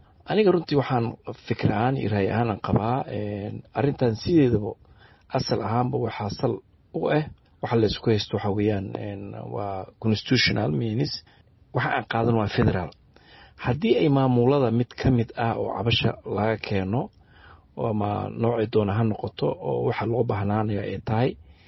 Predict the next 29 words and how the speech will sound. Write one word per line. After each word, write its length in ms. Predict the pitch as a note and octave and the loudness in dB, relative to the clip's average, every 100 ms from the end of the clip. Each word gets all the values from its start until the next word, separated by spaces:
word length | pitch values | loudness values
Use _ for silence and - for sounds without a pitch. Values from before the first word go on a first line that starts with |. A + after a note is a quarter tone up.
| - - - - | -20 -20 -20 -12
eh, 380 | A2 G#2+ G#2+ G#2 | -8 -6 -6 -4
hadduu 280 | G2 A#2 B2 A2+ | -4 0 2 2
waqtigiisa 480 | - - A2+ G#2 A2 | -2 -4 -4 -4 -4
muddo 200 | G#2 - | -6 -6
kororsiga 520 | - A2+ A2+ - A#2 | -2 0 0 0 0
dhaafo, 680 | A2 G#2 G#2 - C#3 C3+ C#3 G#2+ | 0 0 -2 0 2 2 2 -2
ama 180 | G#2 G2 | -4 -2
hadday 300 | G2 A2 G#2 | 0 2 0
noqoto 340 | G#2 - - | -2 -6 -4
in 420 | A2 G#2+ G#2+ A#2+ - | -2 -2 -4 -6 -12
cabasha 580 | - - A#3 G#2+ - A2 | -10 -6 -2 2 2 0
ka 120 | - | -2
timaado, 500 | - G#2 G2+ A#2 D#3+ - - - - - - _ | -2 0 2 2 0 -4 -20 -20 -20 -20 -20 _
hay-adihii 460 | A#2+ - B2 D3 A#2+ | 2 4 6 6 4
fa-, 140 | A#2 - - | 0 -8 -4
fasiri 320 | A#2 F3 D3+ | 0 2 2
lahay 260 | A#2 G#2 | 2 0
ama 280 | G#2 G#2 G#2 | -2 -2 -2
dastuurkii 720 | A2 - - D#3+ - - C3 A#2+ | -2 -4 2 2 2 -4 -6 -2
oo 600 | A#2 A2 G#2+ G#2 G#2+ G#2+ | -2 0 -2 -2 -2 -4
fasiri 360 | - A2+ D#3+ C3 | -6 -2 2 2
lahay 180 | A2 G#2+ | 0 2
ayaa 160 | A2+ A2 | 2 2
meesha 360 | A#2 - - | 2 2 0
jirin, 320 | - D3+ A#3 - - - - - - | 0 0 0 -6 -18 -20 -20 -6 -2
oo 100 | A#2 | 0
ahaa 240 | G#2+ D3 | 2 0
maxkamaddii 520 | C#3 - A2 A2 A2 | -2 -4 -2 -2 -2
dastuuriga. 580 | G2 - - A2 G2+ G2+ | -4 -8 0 0 2 -4